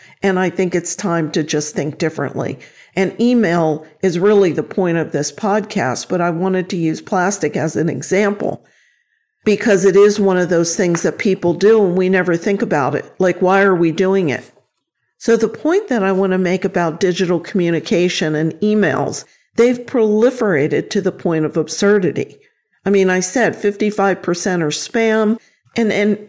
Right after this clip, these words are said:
every email you send out, you get more than two back. So something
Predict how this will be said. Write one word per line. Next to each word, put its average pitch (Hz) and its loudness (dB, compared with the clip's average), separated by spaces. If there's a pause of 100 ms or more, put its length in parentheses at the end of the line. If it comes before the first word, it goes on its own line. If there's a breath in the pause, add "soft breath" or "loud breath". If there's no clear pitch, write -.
(220)
every 208 2
email 202 2
you 175 2
send 180 -2
out, 262 -2
you 180 0
get 185 -4
more 196 2
than 185 -2
two 185 -2
back. 185 -4 (600 soft breath)
So 233 2
something 285 0